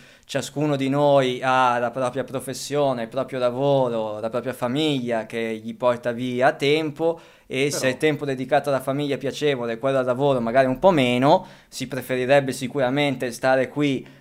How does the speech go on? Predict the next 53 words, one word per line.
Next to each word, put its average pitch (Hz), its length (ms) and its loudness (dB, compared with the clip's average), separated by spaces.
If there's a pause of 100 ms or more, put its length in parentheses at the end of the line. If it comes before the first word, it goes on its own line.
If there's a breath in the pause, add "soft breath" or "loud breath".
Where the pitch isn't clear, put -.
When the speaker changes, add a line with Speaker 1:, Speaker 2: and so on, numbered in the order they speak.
Speaker 1:
a 143 140 2
registrare 139 800 4
Speaker 2:
Tutti 127 100 4
i - 20 0
giorni. 123 300 -6
Speaker 1:
podcast 143 680 4
e 127 120 2
Speaker 2:
Se 135 40 -2
ci 135 80 -2
Speaker 1:
puntate 143 520 2
Speaker 2:
fosse 156 220 0
Speaker 1:
tutti 147 120 -4
i 202 60 2
Speaker 2:
un, 202 40 0
Speaker 1:
giorni, 165 560 4
Speaker 2:
eh, 208 380 -8
Speaker 1:
ma 147 300 2
ahimè, 147 500 4
eh, 120 60 -4
Speaker 2:
benefattore. 135 720 -4
Speaker 1:
ahimè, 147 500 -2
campare 135 480 4
dobbiamo, 135 680 -2
e 107 680 -8
in 117 180 -6
questo 139 300 -4
mondo 143 320 0
tiranno 131 960 0
il 127 100 -2
soldo 123 960 2
è 113 80 -2
strumento 123 640 -6
di 131 120 -4
dominio 123 680 0
e 135 100 -2
quindi 117 320 -4
ci 117 160 -8
tocca 117 340 -4
lavorare 113 680 -2
per - 20 -16
Speaker 2:
Infatti. 113 220 -6
Speaker 1:
poter 110 340 -6
mangiare. 104 500 -10
Speaker 2:
No, 135 180 -4
una 127 200 -8
cosa 131 380 -2
che 139 260 -4
se 120 140 -16
magari 123 260 -8
qualcuno 127 420 -8
vuole, 120 460 -4
visto 120 320 -12
che 113 440 -12